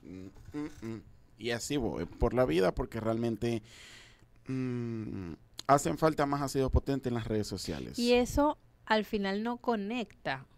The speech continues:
Speaker 1: No.
Speaker 2: con tu público.
Speaker 1: Conecta con tu ego.
Speaker 2: Ajá.
Speaker 1: Em, es un poco fuerte, ¿verdad?
Speaker 2: Pero es
Speaker 1: Porque
Speaker 2: verdad,
Speaker 1: te puedo dar
Speaker 2: sí,
Speaker 1: en el
Speaker 2: sí.
Speaker 1: cora.
Speaker 2: <laughs>
Speaker 1: Eh, conecta con tu ego porque estás buscando esa perfección. Seguimos buscando la perfección.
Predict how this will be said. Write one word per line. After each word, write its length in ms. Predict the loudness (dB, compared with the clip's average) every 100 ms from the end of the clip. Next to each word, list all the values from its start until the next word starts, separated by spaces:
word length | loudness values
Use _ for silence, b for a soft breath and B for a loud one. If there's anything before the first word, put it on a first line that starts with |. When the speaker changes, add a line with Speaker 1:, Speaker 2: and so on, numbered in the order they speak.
| -20
Speaker 1:
No. 260 | -14 -12 -10
Speaker 2:
con 240 | -4 -4 -4
tu 120 | -10
público. 520 | -10 -12 -12 -16 -20 -20 -20 -20 -14 -2
Speaker 1:
Conecta 420 | 0 0 0 0
con 180 | 0 -2
tu 220 | -2 0
ego. 320 | 0 -4 -10 -18 -20 -20 -20 -20 -20 -20 -18 -12
Speaker 2:
Ajá. 380 | -12 -10 -14 -16 -20 -20 b b b -18 -6
Speaker 1:
Em, 340 | -2 -2 -2
es 140 | 0 0
un 60 | 2
poco 220 | 0 0
fuerte, 480 | -2 -2 -2 -2 -6
¿verdad? 140 | -2 0
Speaker 2:
Pero 40 |
es 60 | 0
Speaker 1:
Porque 140 | 0
Speaker 2:
verdad, 280 | 4 4 4
Speaker 1:
te 60 | 4
puedo 120 | 4
dar 140 | 4 4
Speaker 2:
sí, 60 |
Speaker 1:
en 60 | 2
el 60 | -2
Speaker 2:
sí. 120 | 0
Speaker 1:
cora. 400 | 0 0 -4 -10
Speaker 2:
<laughs> 720 | -6 -2 2 2 2 0 0 -4 -4 -2
Speaker 1:
Eh, 260 | 4 4 6
conecta 400 | 6 6 6 4
con 160 | 4 4
tu 180 | 8 8
ego 200 | 8 4
porque 260 | 2 2
estás 220 | 2 8 10
buscando 380 | 10 8 6
esa 160 | 6 6
perfección. 640 | 6 4 0 -2 -4 -4
Seguimos 380 | -4 -2 -2 -4
buscando 340 | -4 0 0 2
la 80 | 0
perfección. 640 | -2 -4 -6 -8 -10 -10